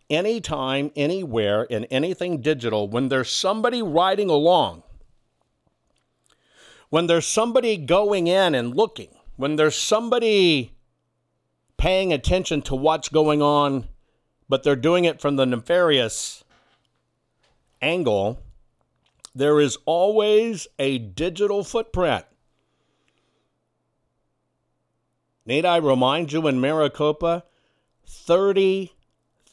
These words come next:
thousand anonymous entries into the election files? Thirty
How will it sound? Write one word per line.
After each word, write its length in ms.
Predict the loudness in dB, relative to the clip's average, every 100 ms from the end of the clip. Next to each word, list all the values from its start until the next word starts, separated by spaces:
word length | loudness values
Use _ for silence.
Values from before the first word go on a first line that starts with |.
| -4
thousand 920 | 0 2 0 -2 -2 -2 -2 -4 -8 -14 -20 -20 _ _ _ -4
anonymous 1080 | -2 0 0 0 -2 0 -2 -2 -8 -10 -16 -20 _ _ _ _ _ _ _
entries 1040 | -2 -2 -4 -2 0 0 -2 -8 -16 -20 -20 _
into 880 | -2 0 0 -4 -2 0 2 4 2
the 200 | 0 -2
election 580 | 0 0 -4 -2 -6 -2
files? 500 | -2 -2 -2 -6 -10 _ _ _ _ _
Thirty 840 | _ 2 4 4 4 2 2 -4